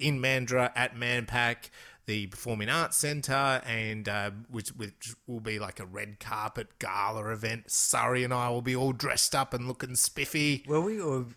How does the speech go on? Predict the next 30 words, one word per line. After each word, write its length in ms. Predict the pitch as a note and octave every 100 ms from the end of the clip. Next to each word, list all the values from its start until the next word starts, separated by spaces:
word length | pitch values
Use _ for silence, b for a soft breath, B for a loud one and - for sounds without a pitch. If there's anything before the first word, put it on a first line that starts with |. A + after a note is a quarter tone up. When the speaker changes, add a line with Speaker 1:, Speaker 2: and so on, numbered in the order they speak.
| _
Speaker 2:
are 80 | C#3+
we 80 | C3
gonna 120 | C3+
be 80 | C3
wearing 280 | B2 B2+ B2+
jeans 340 | A#2+ B2 B2+
and 100 | A#2
a 60 | A2
t-shirt? 460 | B2 B2 A#2 A2+ - _ _ _ _ _ _ -
Speaker 1:
Probably 240 | C3+ F2+
jeans 280 | D#2+ D#2+ E2
and 80 | -
a 20 | -
t-shirt. 160 | -
That's 140 | C#3 C#3
Speaker 2:
I 40 |
mean, 80 | D3+
Speaker 1:
what 80 | C3+
Speaker 2:
I've 40 |
Speaker 1:
I 20 |
Speaker 2:
got 80 | G#3
a 40 | B3
Speaker 1:
meant. 100 | C#3+
Speaker 2:
tux-, 40 |
Speaker 1:
That's 200 | F#3+ A3
Speaker 2:
I'm 80 | D#4+
Speaker 1:
what 60 | A3+
I 40 |
Speaker 2:
thi-, 140 | A#3 C#4
Speaker 1:
meant. 360 | D#4 E3 -